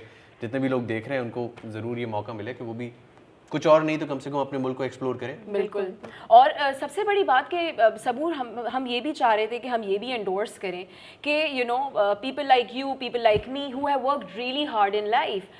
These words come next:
Speaker 2: उन्होंने पैसे बहुत मुश्किल से कमाए, फिर अपने बलबूते पे उन्होंने दुनिया
Speaker 1: बिल्कुल।
Speaker 2: देखी है जाके। तो एक बबल में ना रहें हमारी लड़कियाँ,
Speaker 3: बिल्कुल
Speaker 2: निकलें,
Speaker 3: नहीं,
Speaker 2: एक्सप्लोर
Speaker 3: बिल्कुल
Speaker 2: करें।
Speaker 3: नहीं। लड़कियाँ हों, लड़के हों,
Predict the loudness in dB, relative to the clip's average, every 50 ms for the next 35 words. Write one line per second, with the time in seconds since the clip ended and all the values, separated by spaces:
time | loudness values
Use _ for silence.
0 | -20 -12 -6 -4 -2 0 0 0 0 0 0 -2 0 0 0 0 0 0 -4 -8
1 | -6 -6 -6 -6 -6 -4 -2 0 0 2 2 2 0 -2 -2 -4 -2 0 0 2
2 | 2 0 -2 -2 -6 -10 -8 -6 -4 -2 -2 -2 -2 -2 -4 -4 -4 -4 -2 0
3 | 0 2 2 2 0 0 -2 -4 -4 -2 -2 -4 -4 -4 -6 -6 -4 -4 -4 -2
4 | -2 0 0 0 0 0 0 0 0 -2 -4 -8 -10 -8 -4 -2 0 0 0 0
5 | 0 -2 -2 -4 -4 -4 -2 -2 -2 -2 -4 -6 -8 -10 -10 -10 -10 -10 -10 -8
6 | -6 -6 -4 -4 -2 -2 0 0 0 0 0 -2 -6 -6 -6 -6 -4 -4 -2 -2
7 | -2 -2 -4 -4 -4 -6 -8 -10 -12 -12 -8 -2 0 0 0 0 -2 -8 -6 -4
8 | -2 -2 -2 -2 0 0 0 0 0 -2 -4 -4 -6 -6 -6 -4 -4 -4 -4 -4
9 | -4 -4 -6